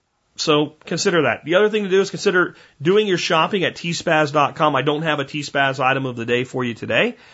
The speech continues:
but if you're gonna shop on Amazon, just go to T S P A Z dot com. Just go there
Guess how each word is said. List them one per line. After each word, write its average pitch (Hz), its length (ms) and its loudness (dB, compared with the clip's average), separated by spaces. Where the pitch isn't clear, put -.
but 160 160 2
if 165 100 -2
you're 170 80 -2
gonna 170 140 2
shop 175 300 2
on 143 100 0
Amazon, 165 520 0
just 151 140 -10
go 170 220 0
to 143 400 -2
T 175 340 -4
S 147 300 2
P 147 300 -4
A 151 180 0
Z 131 220 -4
dot 117 180 0
com. 101 240 -6
Just 117 180 -8
go 131 200 4
there 120 340 2